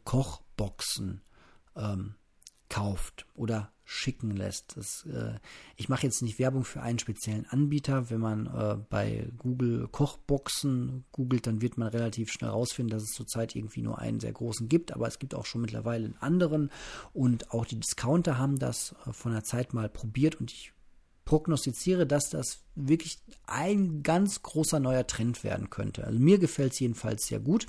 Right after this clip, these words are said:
Ähm, eine Kochbox ist nichts anderes als ein, ähm, Gericht. Da ist eine Karte mit drin, wo drauf steht, wie man das zubereitet.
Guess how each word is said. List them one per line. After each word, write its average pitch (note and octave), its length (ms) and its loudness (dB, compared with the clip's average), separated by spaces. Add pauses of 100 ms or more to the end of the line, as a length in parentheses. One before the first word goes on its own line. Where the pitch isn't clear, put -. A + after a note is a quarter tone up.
(680)
Ähm, B2 320 2
eine A#2+ 120 0
Kochbox F#3 580 2
ist - 200 -2
nichts A#2+ 200 0
anderes D3 520 2
als A#2+ 500 -2
ein, G#2 480 -4
ähm, G#2 480 -4 (200)
Gericht. B2 520 4 (340)
Da A#2 80 -2
ist A#2+ 220 0
eine A2+ 100 -2
Karte F3 380 2
mit E3 280 0
drin, E3+ 340 4 (120)
wo A#2+ 380 0
drauf A#2 320 0
steht, - 340 -6
wie A#2 80 0
man G2+ 220 0
das G#2 220 -4
zubereitet. D#3+ 760 0